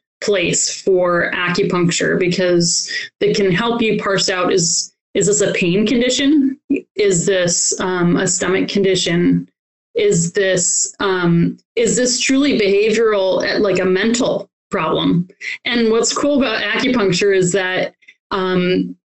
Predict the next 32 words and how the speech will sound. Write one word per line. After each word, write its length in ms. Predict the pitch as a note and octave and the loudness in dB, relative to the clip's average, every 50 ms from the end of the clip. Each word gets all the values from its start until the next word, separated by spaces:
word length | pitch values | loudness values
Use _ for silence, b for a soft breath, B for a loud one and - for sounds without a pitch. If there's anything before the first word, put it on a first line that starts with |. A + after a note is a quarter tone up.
| _ _ _ _ - - - | _ _ _ _ -14 -8 -4
for 180 | - A#3 A3 | 0 2 2
those 420 | G#3 A3 A#3 A#3+ A#3+ A#3 - - - | 4 4 2 2 2 2 2 2 2
who 280 | A3 A3 G#3+ G#3 G3+ | 2 2 4 4 2
are 240 | G3 F#3+ F#3 F#3 - | 2 2 0 0 2
open 360 | F#3 G3+ G#3 A3+ G3+ F#3+ F3+ F3+ | 2 2 2 2 2 2 2 2
to 320 | - G#3 F#3+ F#3 F#3 F3+ | 2 2 2 4 4 4
getting 300 | F3 G3 F#3+ F#3+ F#3 F#3 | 2 2 2 2 2 2
all 160 | F#3 F3+ F3 | 0 0 -2
frou-frou-y, 720 | F3 - A#3 B3 A#3+ A#3+ G#3 E3+ E3+ E3 F3 F#3+ G3 - B B B B B | -2 0 0 0 2 2 2 2 2 2 2 0 -2 -2 B B B B B
um, 380 | - A3 G#3+ G#3 G#3 G3+ G3+ G#3+ | -6 -4 -2 0 0 0 0 0
<laughs> 640 | C4 C4+ C#4 - - - - - - - - - - D#4 D4 - - - - F#4+ B B B B B B B B _ _ _ - | 0 0 0 0 0 -2 -2 -2 -2 -2 -2 -2 -2 -2 -2 -2 0 0 0 0 B B B B B B B B _ _ _ -4
they, 120 | C4 B3+ | -2 0
they'll 280 | A#3 B3 G#3 G#3+ C4 C4+ | 0 0 -2 -2 -2 -2
talk 260 | C4 C#4+ C4 C4 C4 | -2 -2 -2 -2 0
about 260 | A3+ B3 A#3+ A#3 G3 - | 0 0 0 0 0 0
emotional 600 | A3 A3 A3+ A3 A#3 C4 B3+ - G#3 F3+ E3+ E3+ | 0 0 0 0 0 0 0 0 0 0 0 0
component 500 | G3 F#3+ E3 E3+ F#3 F3 E3+ E3 E3+ - | 0 0 0 2 2 0 0 0 -2 -2
too. 220 | - A#3 G3+ F3 | 0 2 2 2
Is 160 | G#3+ F#3+ F#3 | 2 2 2
this 220 | F#3 G#3 G#3 - G#3 | 2 2 2 2 0
a, 240 | G#3 F#3+ D#3+ - - | 0 0 0 2 2
is 100 | F#3 F3+ | 2 2
this 160 | G3+ G3 - | 2 2 2
an 80 | G3+ | 0
emotional 480 | G3 F#3 F#3 F3+ F3 F3 - F#3+ F3+ E3+ | 0 2 2 0 0 0 0 0 0 0
problem 300 | F3+ E3 E3+ E3 E3 D3+ | 0 -2 0 0 0 0
for 120 | E3 E3+ | 0 0
this 200 | D#3 D#3 D3+ - | 0 0 0 0
horse? 400 | - F3 F3 F3 E3+ - - - _ _ _ - B B B B _ - | 0 0 -2 -2 -2 -4 -4 -6 _ _ _ -20 B B B B _ -8
Um, 760 | - A3 G3+ G3 F#3+ F#3 F3 E3+ E3 D#3+ D#3+ E3 - - - - | -4 -2 0 0 0 0 2 2 2 2 2 2 0 -2 -4 -4
and 180 | G#3+ G#3 G3+ - | -2 0 0 0
so 580 | - G#3+ G3+ G3 F#3+ F#3 F3 F3 - - - | 0 0 2 2 2 4 2 2 0 -2 -6